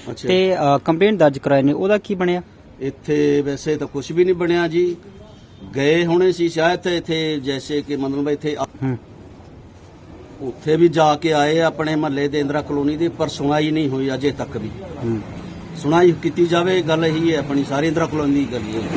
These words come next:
Speaker 2: ਅੱਛਾ, ਇਹ ਦੱਸ ਦਿਓ ਕਿ ਜਿਹੜਾ ਪੀਣਾ, ਪੀਣ ਦਾ ਪਾਣੀ ਹੈਗਾ, ਉਹਦੇ 'ਚ ਕੀ ਦਿੱਕਤ ਆ ਰਹੀ ਹੈ?
Speaker 1: ਪਾਣੀ ਦਾ ਪਾਣੀ ਵੀ ਨਹੀਂ ਹੈਗਾ ਸਹੀ,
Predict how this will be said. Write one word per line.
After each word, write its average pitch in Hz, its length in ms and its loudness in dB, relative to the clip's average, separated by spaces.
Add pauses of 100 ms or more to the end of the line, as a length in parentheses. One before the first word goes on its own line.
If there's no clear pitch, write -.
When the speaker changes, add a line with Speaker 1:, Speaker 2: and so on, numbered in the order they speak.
(140)
Speaker 2:
ਅੱਛਾ, 170 200 2
ਇਹ 190 220 4
ਦੱਸ 170 200 6
ਦਿਓ 185 160 4
ਕਿ 214 240 6
ਜਿਹੜਾ 208 160 4 (140)
ਪੀਣਾ, 196 200 6
ਪੀਣ 196 340 4
ਦਾ 226 140 6
ਪਾਣੀ 175 400 6
ਹੈਗਾ, 151 240 6
ਉਹਦੇ 214 300 2
'ਚ 247 100 0
ਕੀ 240 180 4
ਦਿੱਕਤ 175 340 4
ਆ 143 80 6
ਰਹੀ 131 180 4
ਹੈ? 190 100 4 (300)
Speaker 1:
ਪਾਣੀ 156 280 6
ਦਾ 190 100 6
ਪਾਣੀ 180 360 6
ਵੀ 196 240 0
ਨਹੀਂ 185 340 4
ਹੈਗਾ 170 160 0
ਸਹੀ, 170 320 2